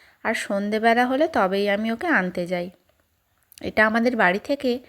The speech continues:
বেশ অনেকটা দূরে। আর এখানটা দেখুন কি ভালো লাগছে, চারিদিকটা শুধু সবুজ আর সবুজ। আর এখানে না একটা কত বড় চালতার গাছ আছে, সেটাই মেয়েকে দেখাচ্ছিলাম। ও তো চেনে না,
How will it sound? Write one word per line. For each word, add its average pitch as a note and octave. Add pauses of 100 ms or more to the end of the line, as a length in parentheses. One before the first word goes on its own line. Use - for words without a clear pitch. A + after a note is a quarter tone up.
(320)
বেশ C#4+
অনেকটা G3
দূরে। F#3 (520)
আর F#3
এখানটা G3+
দেখুন A#3 (140)
কি G#3+
ভালো G#3
লাগছে, G#3
চারিদিকটা G3
শুধু C4
সবুজ A3+
আর C4+
সবুজ। F3 (560)
আর G3
এখানে G3+
না C4+ (280)
একটা - (100)
কত G#3+
বড় G#3
চালতার F#3
গাছ F3
আছে, F3 (380)
সেটাই B3
মেয়েকে G3+
দেখাচ্ছিলাম। F3+ (340)
ও A3+
তো B3+
চেনে B3+
না, F#4